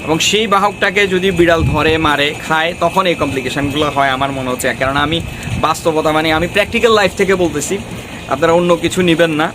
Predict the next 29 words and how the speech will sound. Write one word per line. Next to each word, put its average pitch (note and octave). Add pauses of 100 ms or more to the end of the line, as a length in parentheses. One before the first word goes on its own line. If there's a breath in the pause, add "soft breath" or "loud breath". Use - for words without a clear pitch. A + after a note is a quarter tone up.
(160)
আমি D3
বারবার F#3
একটা G3
কথা G3
মিন F#3+
করতেছি, F3+
আমি F3
কোনো E3+
ডাক্তার D#3+
না, E3+
আমি F3+
আমার D#3+
নিজের D3+
লাইফ C#3+
থেকে D3
যেটা C#3
মনে B2+
হয় C3
সেটা A#2+
বলি। A2
আপনারা D#3
আমার D#3+
কমেন্টস D3
দেখলে D#3
বুঝবেন, C3+
অনেকে C#3
এই D#3
রিলেটেড C3+ (520 loud breath)
অনেক, C#4